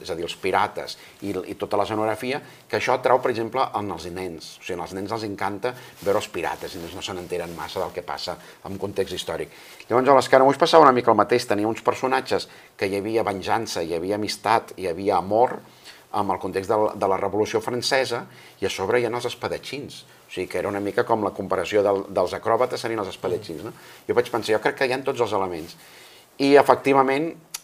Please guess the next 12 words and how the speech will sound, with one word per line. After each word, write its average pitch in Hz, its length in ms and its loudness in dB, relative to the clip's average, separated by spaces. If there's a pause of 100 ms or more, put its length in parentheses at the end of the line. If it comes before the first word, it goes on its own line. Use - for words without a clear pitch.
em, 117 220 4 (180)
vull 101 180 -2
dir, 104 140 0 (260)
jo 98 100 2
crec 110 200 0
que 110 140 4 (120)
s'ha 104 140 -4
confirmat 98 420 -4
als 92 160 -4
nens, 123 260 -4
per 127 160 -4
exemple, 113 360 -4